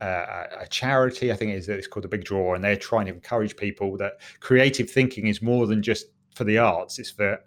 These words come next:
all businesses, and how just drawing can open up ideas for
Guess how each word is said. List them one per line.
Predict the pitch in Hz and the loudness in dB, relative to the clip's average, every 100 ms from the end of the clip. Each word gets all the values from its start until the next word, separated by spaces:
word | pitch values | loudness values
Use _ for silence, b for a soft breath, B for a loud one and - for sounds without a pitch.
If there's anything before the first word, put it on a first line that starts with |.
| _ _ - | _ _ 4
all | 143 | 6
businesses, | 123 107 98 90 90 90 - B B B - | 6 2 0 -8 -8 -8 -10 B B B -6
and | 98 | 0
how | 107 107 101 B B _ _ _ - | 4 4 2 B B _ _ _ -4
just | 123 - | -2 0
drawing | 131 151 135 92 98 | 6 8 8 6 0
can | 101 | 0
open | 110 104 110 | 0 2 0
up | 104 - _ 139 | 0 -4 _ -2
ideas | 139 131 127 110 98 - - _ | 2 6 6 4 0 -8 -14 _
for | 107 101 98 101 | 0 4 4 2